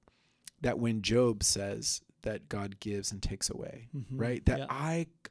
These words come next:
Speaker 1: I get that. Like, he's the one who created the mountains and the rivers and the trees, and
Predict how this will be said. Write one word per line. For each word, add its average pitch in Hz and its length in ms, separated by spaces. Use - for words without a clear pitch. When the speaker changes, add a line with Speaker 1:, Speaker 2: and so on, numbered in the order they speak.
Speaker 1:
I 147 220
get 254 340
that. - 380
Like, 113 220
he's 165 260
the 160 80
one 143 140
who 127 60
created 127 400
the 110 60
mountains 107 640
and 98 100
the 98 40
rivers 117 480
and 90 100
the 95 40
trees, 117 640
and 113 160